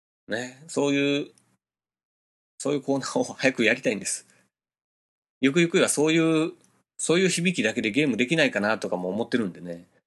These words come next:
なんかそういう面白いことになればなと思ってますんで、そのコーナーもぜひ楽しみにしていただきたいと思います。ということで、えー、今日も皆様の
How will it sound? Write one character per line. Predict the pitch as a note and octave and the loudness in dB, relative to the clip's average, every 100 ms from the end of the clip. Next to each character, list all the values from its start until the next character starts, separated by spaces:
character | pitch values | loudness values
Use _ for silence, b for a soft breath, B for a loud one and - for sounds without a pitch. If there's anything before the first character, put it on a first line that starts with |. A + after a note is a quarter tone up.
| _ - | _ -8
な | A2 | -4
ん | |
か | G#2 | -2
そ | A2+ | 0
う | |
い | |
う | A2+ | 0
面 | B2+ | 0
白 | C3 B2 | 0 -2
い | |
こ | G#2 | -4
と | G2+ | -4
に | |
な | G#2 | -2
れ | A#2+ | 0
ば | A#2+ | 0
な | B2+ | 0
と | B2+ | -2
思 | G#2+ | -4
っ | G#2 | -6
て | |
ま | G#2+ | -6
す | G#2 | -6
ん | G2 | -6
で、 | F#2+ | -6
そ | A2 | -6
の | A2 | -4
コ | - | 0
ー | A#2+ | 2
ナ | A2+ | 2
ー | |
も | A2 | -2
ぜ | G#2+ A2 | -2 -4
ひ | |
楽 | F#2+ A#2+ | -2 -2
し | B2+ | 0
み | G#2+ | -2
に | F#2+ | -2
し | |
て | - G#2 | -4 -4
い | |
た | G2 | -2
だ | G#2 | -4
き | - | -4
た | |
い | F#2 | -6
と | F#2+ F#2+ - B B B | -4 -6 -8 B B B
思 | - C#3 | 0 2
い | |
ま | C#3+ C3+ | 2 0
す。 | - - _ _ _ _ _ _ _ _ _ _ _ _ _ | -4 -10 _ _ _ _ _ _ _ _ _ _ _ _ _
と | F3+ | 4
い | |
う | F#3+ | 4
こ | E3+ | 4
と | B2 | 2
で、 | G#2+ F#2+ - _ | 4 2 0 _
え | G#2 G#2 F#2+ F#2 F#2 F#2 F2 D#2 - - - - _ | 0 2 4 2 0 -2 -4 -4 -8 -16 -20 -20 _
ー、 | _ _ _ _ _ _ _ _ | _ _ _ _ _ _ _ _
今 | A#2+ | -2
日 | G#2+ | -2
も | F#2 | -4
皆 | G#2+ G#2+ | -4 -4
様 | G#2 F2+ | -4 -8
の | F2 D#2+ | -10 -12